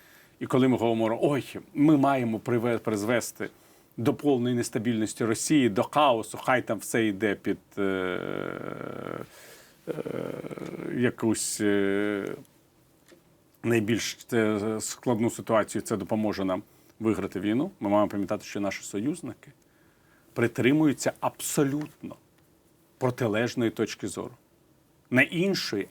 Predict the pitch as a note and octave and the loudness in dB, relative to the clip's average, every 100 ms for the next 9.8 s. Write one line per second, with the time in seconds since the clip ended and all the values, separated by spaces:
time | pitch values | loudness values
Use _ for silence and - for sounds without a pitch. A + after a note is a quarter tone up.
0 | - A2+ C3+ B2 C3 A#2+ G#2+ - E2+ - | -8 -2 -2 0 2 2 2 -2 -10 -4
1 | A#2+ D3+ - C3 - - F#2+ F#2+ F2 F2 | 4 4 4 -2 -2 -6 -4 -4 -4 -4
2 | F2+ G#2 A#2+ C3+ D3+ _ _ _ - - | -6 -8 -8 -10 -12 _ _ _ -20 -8
3 | - C3 B2 C3 A2 - F#2 F#2 - - | 2 4 4 2 0 -6 -4 -2 -2 2
4 | G2 F2 - _ _ _ - - _ - | 2 0 -6 _ _ _ -12 -12 _ -2
5 | A#2+ - G#2 F2 G2 F#2 A2 - G2+ F2+ | 0 2 2 0 -2 -6 -8 -8 -10 -10
6 | C#3+ - _ - - - B2 C#3 - D#3 | -12 -14 _ -20 -20 0 6 6 6 4
7 | C#3 A2 - - A2 F#2 G2+ G#2+ G#2 G#2 | 4 0 -6 -4 -4 -2 2 2 2 0
8 | A2 A#2 B2 - A#2+ F#2 B2+ - C#3+ - | 0 0 2 4 2 4 2 2 0 2
9 | A2 F2+ F#2+ - A2 G#2+ G#2+ | -2 -2 -8 -8 -8 -4 -6